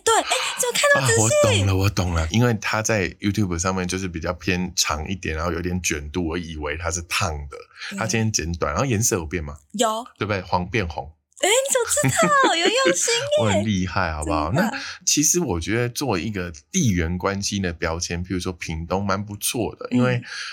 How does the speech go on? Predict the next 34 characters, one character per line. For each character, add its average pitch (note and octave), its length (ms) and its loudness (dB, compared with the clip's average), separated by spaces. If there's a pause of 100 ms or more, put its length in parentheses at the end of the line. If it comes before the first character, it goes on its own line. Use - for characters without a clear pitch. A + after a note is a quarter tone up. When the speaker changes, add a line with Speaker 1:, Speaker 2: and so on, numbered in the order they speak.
(260)
Speaker 2:
感 G2+ 180 2
觉 B2+ 140 4
很 B2+ 160 2
北 E2 160 -2
漂， D#2 420 -4 (100)
但 C4+ 180 2
你 G2+ 120 6
就 E3+ 260 0 (360)
蛮 B2+ 180 0
有 A2 180 0
趣 C3+ 200 -2
的 A#2+ 80 4
啊， A2 60 0
因 C#3+ 100 -2
为 E3 80 0
你 D3+ 160 2
也 A#2 100 2
不 F2 180 -4
是 F#2+ 440 0
学 E2 420 0
影 E2+ 300 -2
音 G2 200 2
或 A2+ 160 2
影 D#2 260 -8
像 F#2+ 280 -2
出 F2 240 -4
身 F2 260 -2
的， E2 200 -6
你 F2+ 200 0
是 D#3+ 160 2
学 E2 340 -2
外 A2 220 0
文 C#2+ 200 -10
的。 - 140 -20